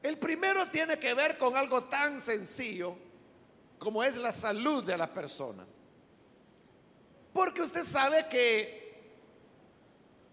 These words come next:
la vida de una persona, el tiempo que la persona vivirá, está muy relacionado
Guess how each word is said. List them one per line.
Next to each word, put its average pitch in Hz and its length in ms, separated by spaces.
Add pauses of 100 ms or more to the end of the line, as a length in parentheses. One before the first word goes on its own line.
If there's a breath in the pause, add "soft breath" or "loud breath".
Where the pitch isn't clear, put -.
(760)
la 233 340
vida 330 420
de 226 120
una 277 240
persona, 247 720 (380)
el 214 280
tiempo 311 600
que 214 120
la 208 120
persona 254 480
vivirá, 269 640 (840)
está 226 320
muy 330 500
relacionado 233 1000